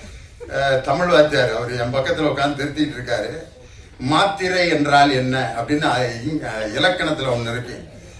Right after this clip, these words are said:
எழுத்தினுடைய அந்த, அஹ், டைமிங், இக் அப்படிங்கிறது அரை மாத்திரை, காங்கிறது ஒரு மாத்திரை, காங்கிறது ரெண்டு மாத்திரை அப்படிம்பாங்க.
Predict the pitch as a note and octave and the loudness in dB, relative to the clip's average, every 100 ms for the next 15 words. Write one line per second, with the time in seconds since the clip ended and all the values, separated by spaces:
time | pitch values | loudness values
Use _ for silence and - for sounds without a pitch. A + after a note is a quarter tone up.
0 | - - D3 F#3+ F#3+ F3+ D#3 C#3+ C#3+ D3+ | -16 -2 2 2 2 0 2 2 4 4
1 | D#3 C#3 C3 A#2 G#2 G2+ - - - - | 4 2 2 2 0 -2 -6 -12 -18 -14
2 | G2+ G#2 C#3+ E3 F3 D3+ - - - - | -10 -2 4 4 6 2 0 -8 -18 -20
3 | - - - D3+ - - - G#2+ C#3 D3 | -20 -20 -2 0 0 -4 -4 0 2 2
4 | C#3 D3+ D3+ - C#3+ C#3+ C#3 - A#2+ - | 4 4 4 4 4 4 4 2 0 0
5 | - C3 C#3+ D#3+ D#3 D3 C#3 D3 B2 - | -2 0 2 4 2 2 0 0 0 0
6 | C#3 C#3 D3 C3+ - B2 D3 E3 D3 C3+ | 0 0 0 -2 0 2 2 2 0 -2
7 | C#3 C3+ C3 C3+ D3 B2+ B2+ C3 A#2+ - | -2 0 0 0 -2 0 -2 -2 -6 -6
8 | A#2+ A#2+ B2+ A#2+ G#2 G2 | -6 -6 -6 -8 -8 -10